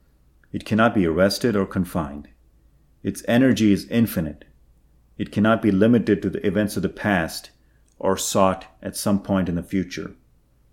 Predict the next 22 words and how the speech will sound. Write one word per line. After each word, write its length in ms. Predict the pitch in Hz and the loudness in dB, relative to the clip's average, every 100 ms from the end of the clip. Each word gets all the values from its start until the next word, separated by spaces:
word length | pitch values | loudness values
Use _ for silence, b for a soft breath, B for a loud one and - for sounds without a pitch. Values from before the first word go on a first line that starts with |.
| _ _ _ _ _ - | _ _ _ _ _ -6
We 120 | 104 | -2
cannot 420 | 127 127 113 - | 4 6 4 4
easily 320 | 127 120 117 | 4 4 2
describe 600 | 98 92 - - 101 120 | 2 0 -4 0 0 2
it. 220 | 85 - _ _ _ _ _ _ _ _ _ _ _ _ _ _ _ _ _ | -2 -6 _ _ _ _ _ _ _ _ _ _ _ _ _ _ _ _ _
It's 220 | 104 101 | -10 -4
meant 260 | 98 101 104 | 0 2 0
to 60 | 90 | 0
be 160 | 92 | 0
an 100 | 90 | 0
ongoing 640 | 85 95 92 95 92 87 - _ | 0 0 2 0 0 -4 -10 _
experience 760 | - - - 90 87 85 80 - _ _ | -20 -16 -6 -4 -2 -4 -8 -16 _ _
in 180 | 85 | -10
the 80 | 78 | -10
present. 460 | - - 85 78 - _ _ _ _ _ _ _ _ _ _ _ _ _ _ _ _ _ _ | -10 -6 -6 -6 -12 _ _ _ _ _ _ _ _ _ _ _ _ _ _ _ _ _ _
Everyone 480 | 117 139 170 147 123 | 4 6 8 8 8
may 120 | 107 | 6
tap 340 | 98 110 113 113 | 4 2 2 2
into 240 | 92 92 | 2 2
it 100 | 85 | 2
without 240 | 90 92 | 2 2
limitations. 840 | 87 87 82 95 87 - 85 - | 2 0 -2 -2 -4 -6 -12 -14